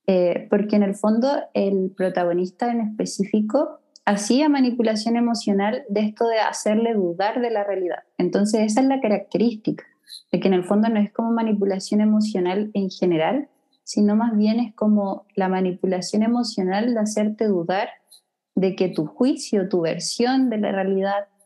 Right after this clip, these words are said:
o tu visión de percibir la realidad no es como tú lo planteas, sino que es de otra manera.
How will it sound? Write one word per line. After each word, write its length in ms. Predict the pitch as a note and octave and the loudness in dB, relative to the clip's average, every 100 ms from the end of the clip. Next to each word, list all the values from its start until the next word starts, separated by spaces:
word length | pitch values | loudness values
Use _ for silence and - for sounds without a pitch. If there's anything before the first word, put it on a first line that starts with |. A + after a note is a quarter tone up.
| _ | _
o 200 | - F3+ | -4 -4
tu 160 | F3+ F3+ | 0 -2
visión 380 | F3 E3+ G#3 A3 | 0 -2 -2 0
de 100 | A#3 | 0
percibir 460 | G#3+ G3+ - F#3+ G3 | -2 -4 -2 -2 0
la 140 | A3 | -2
realidad 460 | A3+ A3+ A3 A3+ B3+ _ - | -2 -4 -4 -4 -8 _ -2
no 260 | F#3+ G3 | 0 2
es 220 | G3+ G#3+ G#3+ | 0 -2 0
como 300 | A#3 A3 G#3+ | 0 0 2
tú 100 | G#3+ | 2
lo 160 | G#3 | 2
planteas, 680 | G3 E3+ E3 - F#3 - - | 0 -4 -4 -4 -4 -6 -4
sino 220 | F3 F3 | 0 0
que 100 | F#3+ | 0
es 80 | E3+ | 0
de 80 | F#3+ | 0
otra 200 | F#3 F3+ | 0 -2
manera. 340 | E3+ D#3+ D#3+ | 0 -2 -4